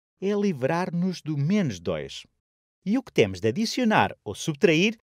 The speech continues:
a ambos os lados da equação para nos livrarmos deste menos dois?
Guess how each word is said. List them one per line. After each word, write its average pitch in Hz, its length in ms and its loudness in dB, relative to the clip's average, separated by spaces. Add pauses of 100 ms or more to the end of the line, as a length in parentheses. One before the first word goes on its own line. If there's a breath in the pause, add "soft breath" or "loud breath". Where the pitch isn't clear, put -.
a 101 100 -2
ambos 101 200 -4
os 135 120 -2
lados 139 340 2
da 107 80 2
equação 220 540 2 (320)
para 277 200 0
nos 101 200 -4
livrarmos 170 680 -2
deste 202 360 -2
menos 180 400 2
dois? 82 440 -8